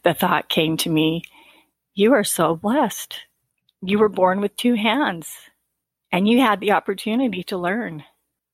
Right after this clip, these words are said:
and you will play again." And so that, that sadness was just taken away. And again, it's that eternal perspective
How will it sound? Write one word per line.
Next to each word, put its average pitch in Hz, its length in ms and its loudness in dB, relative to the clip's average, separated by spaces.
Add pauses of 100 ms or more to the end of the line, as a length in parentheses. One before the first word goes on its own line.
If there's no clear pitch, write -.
(160)
and 202 180 0
you 214 120 4
will 240 100 4
play 175 300 2
again." 185 540 -4 (640)
And 208 140 -6
so 196 180 2
that, 180 180 0 (300)
that 190 220 2
sadness 208 800 0
was 190 160 -4
just - 300 -6
taken 185 280 0
away. 190 420 -2 (240)
And 185 100 2
again, 190 300 2
it's - 180 -4
that 180 180 2
eternal 202 640 0 (140)
perspective - 640 -2